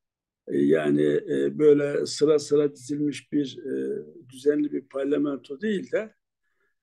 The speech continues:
e, tüm İslam dünyası, bir buçuk milyarlık İslam dünyası şu anda. Bu İslam dünyasına o zaman üç yüz elli milyondu. Üç yüz elli milyonluk İslam dünyasına bir, e, meclis-i mebusan, parlamento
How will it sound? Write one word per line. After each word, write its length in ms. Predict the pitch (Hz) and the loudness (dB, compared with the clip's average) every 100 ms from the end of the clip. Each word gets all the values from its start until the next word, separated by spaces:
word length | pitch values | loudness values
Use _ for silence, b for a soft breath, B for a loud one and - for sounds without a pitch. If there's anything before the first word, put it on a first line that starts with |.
| - | -2
e, 360 | 78 82 80 | 0 0 -2
tüm 240 | - 208 214 | -2 0 0
İslam 420 | - - 180 160 | 0 0 0 2
dünyası, 480 | 139 131 123 123 131 | -2 -4 -4 -8 0
bir 180 | 160 139 | 2 2
buçuk 260 | 123 - | -6 -6
milyarlık 560 | 135 127 127 117 120 123 | -2 -2 -4 -8 -10 -10
İslam 400 | - - 135 117 | -10 -6 -6 -6
dünyası 360 | 113 120 110 | -8 -8 -8
şu 180 | - 123 | -8 -8
anda. 480 | 117 113 - 190 - _ _ _ _ - | -8 -8 -10 -12 -16 _ _ _ _ 0
Bu 80 | 202 | 0
İslam 460 | - - 160 147 | 0 -2 -2 -4
dünyasına 440 | 139 123 120 123 131 | -4 -6 -6 -4 -2
o 80 | |
zaman 280 | 139 143 156 | -2 -2 -4
üç 180 | - - | -6 -4
yüz 80 | 147 | 2
elli 240 | 143 139 | 2 2
milyondu. 640 | 139 123 117 113 110 190 214 _ _ _ - | 0 -2 -6 -10 -4 -4 -4 _ _ _ -10
Üç 220 | 156 - | -10 -6
yüz 100 | 170 | 0
elli 180 | 160 160 | 2 2
milyonluk 520 | 160 143 131 127 113 | -2 -4 -2 -2 -4
İslam 340 | - - 139 123 | -8 -4 -2 -2
dünyasına 800 | 123 117 113 - 127 175 254 _ _ _ _ _ | -2 -6 -8 -8 -6 -6 -6 _ _ _ _ _
bir, 340 | 190 190 185 190 - | 4 4 4 -6 -4
e, 40 | 143 135 131 127 123 _ _ _ _ _ _ _ _ _ _ | -2 -2 -4 -8 -12 _ _ _ _ _ _ _ _ _ _
meclis-i 400 | 165 165 156 - | 2 2 2 -2
mebusan, 640 | 151 143 135 - 127 123 _ _ _ _ _ _ _ _ _ | -2 -2 -4 -8 -8 -8 _ _ _ _ _ _ _ _ _
parlamento 760 | - 160 156 151 135 123 120 | 0 2 2 0 -4 -6 -8